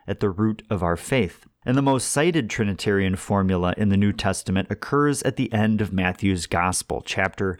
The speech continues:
twenty-eight, verses eighteen through twenty. Quote, "Jesus came and said to them, 'All authority in heaven and on earth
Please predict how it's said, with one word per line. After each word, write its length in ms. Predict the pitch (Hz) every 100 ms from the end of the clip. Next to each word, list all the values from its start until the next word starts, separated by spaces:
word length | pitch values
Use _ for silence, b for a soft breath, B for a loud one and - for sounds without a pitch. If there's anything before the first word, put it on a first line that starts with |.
| -
twenty-eight, 720 | - - - 92 - 117 117
verses 560 | 107 107 - 107 98 - -
eighteen 500 | 107 101 - 98 90
through 220 | - 87
twenty. 480 | - - 117 208 - -
Quote, 360 | - 127 127 113
"Jesus 480 | 107 147 147 143 -
came 460 | - 110 104 104 -
and 160 | -
said 320 | - 160 151
to 140 | 110 95
them, 260 | 87 80 - _
'All 360 | 131 147 165 151
authority 720 | 131 - 123 113 92 80 -
in 160 | 107 92
heaven 460 | 90 107 95 80 -
and 180 | 98 90
on 200 | 87 98
earth 320 | 98 85